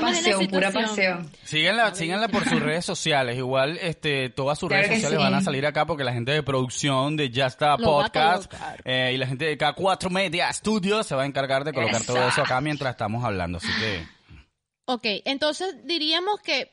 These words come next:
Speaker 1: por ahí fue como que empezó la cosa más seria, como que realmente tú empezaste a decir, "Sí,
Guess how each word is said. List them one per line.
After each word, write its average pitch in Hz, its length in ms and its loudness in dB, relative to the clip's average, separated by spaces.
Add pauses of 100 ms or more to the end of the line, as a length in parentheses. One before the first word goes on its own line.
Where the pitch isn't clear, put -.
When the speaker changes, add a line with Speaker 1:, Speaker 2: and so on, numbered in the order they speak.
Speaker 1:
por 269 160 0
ahí 277 320 0
fue 330 160 -8
como 349 220 -6
que 330 80 -4
empezó 262 300 -6
la 262 120 0
cosa 311 240 -4
más 311 160 0
seria, 320 340 2
como 262 260 -6
que 240 140 -6
realmente 262 580 -6
tú 302 240 -8
empezaste 302 440 -8
a 302 60 -4
decir, 247 380 -4
"Sí, 202 400 -8